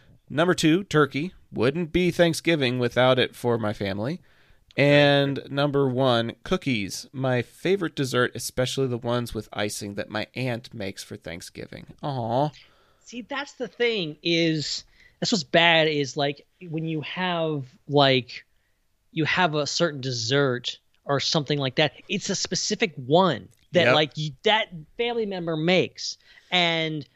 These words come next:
Speaker 2: you know, it's, you, you have those memories, and it's like you get it from a restaurant or somebody else makes it. It's just like, "Ah, it's not quite what my aunt makes."
Speaker 1: Mm-hmm. Yep. Yep.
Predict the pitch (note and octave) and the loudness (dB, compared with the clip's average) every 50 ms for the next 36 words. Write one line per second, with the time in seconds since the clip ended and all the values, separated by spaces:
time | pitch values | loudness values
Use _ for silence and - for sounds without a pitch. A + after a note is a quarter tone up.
0 | _ - F3+ F#3 F3+ F3 E3+ F3 D#3+ D#3+ F3+ - - - - C3+ D#3+ E3+ E3 E3 | _ -4 -2 0 2 2 2 2 0 -2 -2 -4 -6 -14 -20 -18 -14 -12 -10 -10
1 | F3+ - F3 D#3+ D3+ C#3+ - - - F3+ F3 F3 D#3 D3 E3+ D#3+ D#3 B2 C#3+ D3 | -10 -10 -10 -8 -8 -6 -2 0 2 2 2 2 0 0 0 0 0 -2 -2 -2
2 | D#3 D#3+ D3 C3+ B2+ A#2+ A2+ A2 G#2+ A2+ A#2 - B2+ C3 C3+ - - E3 C3+ - | -2 -2 -4 -6 -6 -6 -6 -6 -6 -8 -8 -6 -4 -4 -2 -2 -2 -4 -4 -4
3 | - C#3+ A#2+ - G3 G3+ F#3 D#3 D3+ D3+ C3 A2+ - - D#3 D3 - - - D#3+ | -8 -8 -2 2 2 2 2 0 -8 -8 -10 -10 -8 -8 -8 -8 -8 -10 -6 -6
4 | D3 C#3 C#3+ C3 - - - - - - C3 A#2 - - - F3+ F3 F3 E3+ D#3 | -4 -4 -4 -4 -8 -16 -20 -20 -18 -12 -8 -4 -2 0 2 2 2 2 2 2
5 | D3 C#3+ D3 - - D#3 D3 C#3+ - - D#3+ C#3 C#3 - - - - - - - | 2 0 0 -2 -2 -2 0 0 -2 -4 -6 -4 -6 -8 -8 -8 -16 -18 -16 -14
6 | F#3 F3+ E3+ - - E3 G3+ G#3+ A3+ A3 - - - - - D3 F#3 A#3+ C4 C#4+ | -12 -12 -14 -14 -12 -8 -4 -2 -2 -2 -4 -8 -18 -12 -4 2 4 4 6 6
7 | D4+ C#4 - - G3 G3 A3+ A#3 - G#3 A3 A3 A3 A3+ A#3 - - A3 A3 A#3 | 4 2 2 -2 0 0 0 0 0 -4 -4 -2 -2 -2 -2 0 2 4 4 4
8 | A#3 - - F#3+ G3+ F3+ F3+ F3 D3 B2+ - - B2+ B2+ C3 C3 B2+ B2+ C3 C3+ | 4 0 -2 -8 -8 -8 -6 -8 -10 -10 -10 -6 -4 -2 0 0 0 -2 -2 -2
9 | C3 C3 C3 C3 B2+ - - - - - _ _ _ _ _ _ _ _ _ _ | -4 -4 -4 -6 -8 -14 -18 -20 -20 -20 _ _ _ _ _ _ _ _ _ _
10 | _ _ _ _ - - - - - - _ _ _ _ _ _ _ _ _ - | _ _ _ _ -20 -18 -16 -16 -18 -20 _ _ _ _ _ _ _ _ _ -8
11 | B2+ A#2+ A#2+ A#2 A2+ - _ - - - - _ _ - - _ - - G#2+ G#2+ | -4 -2 0 0 -2 -4 _ -20 -20 -20 -20 _ _ -20 -20 _ -14 -8 -6 -4
12 | G2 F#2+ - | -4 -4 -6